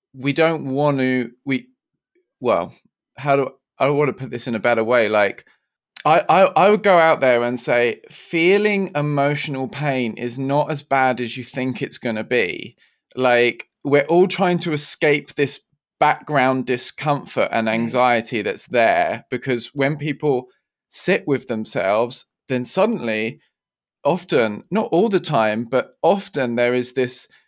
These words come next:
Speaker 1: background kind of rah, jittery sort of anxiety, discomfort in the nervous system. We've got this chronically elevated, usually sympathetically elevated nervous system from the bre-,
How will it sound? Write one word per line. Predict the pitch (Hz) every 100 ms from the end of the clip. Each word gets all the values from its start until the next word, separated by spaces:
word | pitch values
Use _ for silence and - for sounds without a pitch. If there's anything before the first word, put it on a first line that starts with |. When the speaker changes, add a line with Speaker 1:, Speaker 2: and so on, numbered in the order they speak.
| _ _ -
Speaker 1:
background | 139 190 147 139 131
kind | 135 127
of |
rah, | 139 160 165 156 156
jittery | 151 151 147 - 135 131 127 123
sort | - 127
of | 123 120 - - _ _ _ 131 131 127
anxiety, | 147 147 143 143 151 127 123 123 123 117
discomfort | 117 131 - 151 143 131 - 139 -
in | 143 127
the | 123
nervous | 143 151 139 -
system. | 127 - 123
We've | 117
got | 123 -
this | 127
chronically | - - 156 151 120 147 127
elevated, | 131 135 127 123 120 - 123 92 -
usually | 131 127 127 117
sympathetically | - 160 143 147 143 156 147 - - 143 113
elevated | 127 127 120 120 113 - 127 - _ _ _ _
nervous | 127 131 147 131 -
system | 123 113 - 104 82 90 - _ _ _
from | - 127 113 113
the | 110 101 -
bre-, | 151 151 147